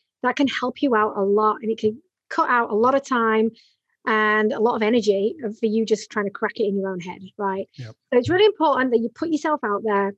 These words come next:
Speaker 1: and find others who have been in the business for a while and had success. 'Cause what you don't wanna do is hang out with a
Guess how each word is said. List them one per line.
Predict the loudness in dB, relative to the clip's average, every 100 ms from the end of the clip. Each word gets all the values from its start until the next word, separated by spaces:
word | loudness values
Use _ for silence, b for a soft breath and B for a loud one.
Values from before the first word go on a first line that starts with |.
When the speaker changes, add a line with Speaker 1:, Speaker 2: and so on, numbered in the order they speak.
| _ _ _ -4
Speaker 1:
and | -2
find | 0 -2 -2
others | 2 2 2
who | 0
have | 2
been | 2 2
in |
the | 0
business | 0 -2 -6
for | -4
a | 0
while | 2 2 -2 -2
and | 0 2 0 -4 -6
had | -6 -4
success. | -6 -6 -6 -6 -6 -10 -16 -20 _ _ _ -6
'Cause | -2
what | 0
you | 0
don't | 0 0
wanna | 2 0
do | 4 4 4
is | 2
hang | 0 0
out |
with | 0
a | -2